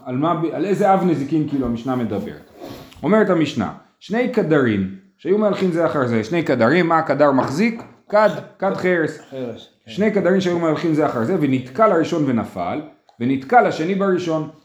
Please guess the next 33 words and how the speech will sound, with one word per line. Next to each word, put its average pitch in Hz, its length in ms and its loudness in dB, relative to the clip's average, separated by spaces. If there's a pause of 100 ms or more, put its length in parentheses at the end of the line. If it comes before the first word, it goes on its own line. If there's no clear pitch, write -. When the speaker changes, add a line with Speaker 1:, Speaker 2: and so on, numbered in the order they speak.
(100)
Speaker 1:
הראשון 208 840 2
חייב 180 520 0
בנזקי 139 420 -4
שני, 98 480 -4
כן? 151 140 -2
אז 127 100 -2
הראשון 123 420 2
נפל, 143 460 2 (400)
ואחרי, 147 500 0
ההוא 156 200 2
שהלך 170 440 2
אחריו, 160 460 2 (160)
הוא 147 120 -4
לא 180 80 0
שם 175 220 -2
עוד 156 260 -2
בלם, 131 360 2 (280)
כן? 208 200 -4 (340)
הוא, 143 260 0
הוא 147 140 2
לא, 165 60 0 (320)
הוא 147 360 0
מיד 180 260 4
נפל 156 280 0
אחריו, 135 460 4 (380)
אז 123 160 -4
הראשון 147 320 -2
צריך 185 120 -6
לשלם 185 300 0
לשני, 143 480 -2 (140)
למרות 151 280 2
שהראשון 143 440 0
נתקל 147 800 2